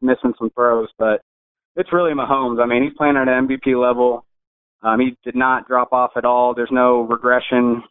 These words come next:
at all. I mean, statistically, maybe a little bit, um, in some areas, but yeah, Mahomes is playing great, and I think him and Andy Reid, they're just a perfect marriage. I mean, they just, they understand each other. They're always bouncing ideas off each other.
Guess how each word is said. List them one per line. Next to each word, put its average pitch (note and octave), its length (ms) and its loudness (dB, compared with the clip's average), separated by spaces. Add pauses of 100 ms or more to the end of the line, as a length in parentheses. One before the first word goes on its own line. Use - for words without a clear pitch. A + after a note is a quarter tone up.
(280)
at A2 140 -2
all. A#2+ 260 2
I A#2 60 -2
mean, A#2+ 220 -2
statistically, B2+ 600 -2
maybe A#2+ 220 0
a A#2+ 100 2
little C3+ 240 0
bit, B2+ 300 -2 (600)
um, A2+ 200 2
in A2+ 120 -4
some C3 180 0
areas, A2+ 500 2
but A2 260 0 (200)
yeah, A2+ 100 0
Mahomes D3 340 0
is C#3 120 -10
playing C3+ 240 0
great, B2+ 420 -2
and A#2 300 2
I C3 120 0
think E3 240 0
him D3+ 200 0
and C3 100 0
Andy C3+ 300 -2
Reid, B2+ 320 -6 (640)
they're C#3+ 160 0
just B2+ 160 -2
a A2+ 40 -8
perfect A#2+ 400 -2
marriage. G#2+ 400 2
I G#2+ 60 2
mean, A2 200 4
they B2 100 4
just, A#2+ 180 -2 (160)
they A2 300 -2
understand C3+ 500 -2
each B2+ 180 -6
other. B2+ 220 0
They're A#2+ 160 0
always B2+ 320 0
bouncing B2 340 -2
ideas A#2+ 380 0
off B2 220 2
each - 160 -6
other. A#2 400 0